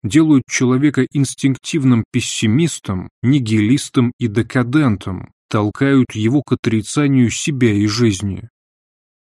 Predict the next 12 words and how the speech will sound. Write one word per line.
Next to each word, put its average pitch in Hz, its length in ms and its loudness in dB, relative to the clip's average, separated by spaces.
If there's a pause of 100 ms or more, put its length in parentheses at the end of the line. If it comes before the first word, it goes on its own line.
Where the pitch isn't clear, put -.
(120)
Следовательно, 139 920 0
биология 120 720 2
и 127 220 -4
физиология 107 1080 0 (100)
должны 110 480 0
стать - 360 -2
ведущими 127 640 0
науками 117 760 2 (120)
для 147 180 2
совершенствования 120 1080 0
человеческой 117 840 -2
природы. 117 640 0